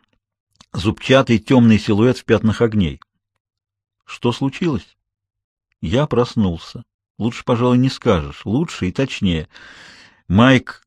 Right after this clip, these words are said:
вздохнул и подумал, что Джерри... Он мог бы рассказать о предстоящем ограблении все.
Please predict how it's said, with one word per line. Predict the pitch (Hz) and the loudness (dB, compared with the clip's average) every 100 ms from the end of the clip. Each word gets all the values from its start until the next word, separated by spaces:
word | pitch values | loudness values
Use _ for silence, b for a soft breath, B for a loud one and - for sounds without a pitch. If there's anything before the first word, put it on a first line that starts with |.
| _ - | _ -4
вздохнул | 90 87 104 - 156 190 - | 0 2 2 2 2 0 -2
и | 110 | 0
подумал, | 117 117 147 117 | 2 2 4 2
что | - - 104 | 0 -2 -2
Джерри... | 80 90 151 190 135 73 - _ _ _ _ _ _ _ | -2 -2 0 0 -2 -6 -10 _ _ _ _ _ _ _
Он | 113 123 | 4 6
мог | 135 180 156 | 6 6 4
бы | 131 | 2
рассказать | 123 - 127 131 160 - | 2 2 2 4 2 2
о | 117 | -2
предстоящем | 110 107 - 127 131 117 110 | 0 0 2 2 2 2 2
ограблении | 110 120 165 147 143 | 4 4 2 0 -2
все. | - - 104 76 | -4 -6 -4 -4